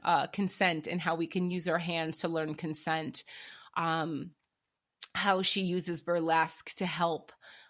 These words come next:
uh, women heal. And yeah, just so many good nuggets with Pearl. Um, I'm super inspired to definitely take a burlesque class with her. And I actually reached out to her 'cause my friend Rachel and I were like, "We're gonna take one of those fan classes. Like,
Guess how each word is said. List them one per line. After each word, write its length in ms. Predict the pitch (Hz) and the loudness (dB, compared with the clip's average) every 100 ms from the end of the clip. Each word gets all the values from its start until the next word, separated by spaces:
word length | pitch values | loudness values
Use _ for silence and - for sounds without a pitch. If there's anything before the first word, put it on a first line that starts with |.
| _ | _
uh, 220 | 185 175 170 | -4 -2 0
women 320 | 175 175 165 | 0 0 0
heal. 720 | - - 180 170 156 151 139 - | -4 -6 -2 0 0 0 -2 -2
And 500 | 185 175 170 170 - - | 2 2 0 -4 -6 -10
yeah, 560 | - - 190 247 139 | -16 -8 2 6 6
just 320 | 190 247 - - - _ _ _ _ | 4 -2 -4 -14 -20 _ _ _ _
so 400 | - - 220 240 | -6 2 4 6
many 260 | 247 208 | 4 4
good 220 | 185 170 170 | 4 2 2
nuggets 640 | 170 180 262 - - - - - - - | 0 2 -2 -2 -6 -6 -14 -20 -20 -4
with 260 | 180 180 - | 2 2 0
Pearl. 540 | - 175 151 - - - | 2 4 4 0 -2 6
Um, 560 | 180 175 170 165 - - _ _ _ - | 8 8 6 2 -4 -8 _ _ _ 0
I'm 120 | 196 | 2
super 460 | 190 220 233 240 220 | 2 0 0 4 6
inspired 600 | 208 - 185 180 170 170 | 6 6 8 8 6 2
to 120 | 185 | -2
definitely 500 | 160 190 180 202 190 | 0 6 6 6 0
take 160 | 185 175 | 0 0
a 40 | |
burlesque 420 | 170 175 170 165 | 0 2 2 0
class 320 | - 160 156 170 | 2 2 4 0
with 160 | 170 | -4
her. 280 | 160 160 156 | -2 -2 0
And 340 | - 170 170 165 | 0 0 0 4
I 60 | |
actually 340 | 170 175 - 240 | 6 6 4 2
reached 240 | 269 - | 2 8
out 180 | 196 180 | 8 8
to 60 | 196 | 2
her 140 | 190 | 0
'cause 140 | 170 180 | 0 -2
my 100 | 165 | 0
friend 200 | 180 180 | 0 0
Rachel 240 | 175 185 | -2 -2
and 100 | 170 | 0
I 100 | 165 | 0
were 80 | 165 | 2
like, 160 | 160 156 | 0 2
"We're 120 | 247 | 4
gonna 160 | 254 | 4
take 180 | 226 196 | 4 2
one 100 | 190 | 2
of 60 | 170 | 0
those 180 | 156 - | -2 -2
fan 420 | - 196 196 185 | 2 4 4 0
classes. 560 | 175 156 165 147 147 147 | 2 0 0 -4 -8 -8
Like, 180 | 143 | -10